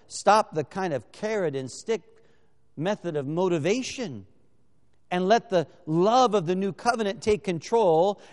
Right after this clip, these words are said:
and trust that the Holy Spirit is quite capable of accomplishing all that He desires. You can't have two husbands and be at peace. You're under the Spirit or under the law, but not both.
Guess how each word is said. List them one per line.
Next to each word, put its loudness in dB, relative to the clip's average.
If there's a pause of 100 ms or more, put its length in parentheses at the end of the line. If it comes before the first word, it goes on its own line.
(120)
and -2
trust 2
that 0
the 0
Holy 2
Spirit 0 (180)
is 2
quite 0
capable -2
of -2
accomplishing -4
all -2
that -10
He -14
desires. -12 (1700)
You -6
can't -12
have -6
two -6
husbands -10
and -10
be -12
at -12
peace. -16 (920)
You're 2
under 6
the 0
Spirit 0 (480)
or 2
under 0
the -2
law, -2
but -4
not -4
both. -4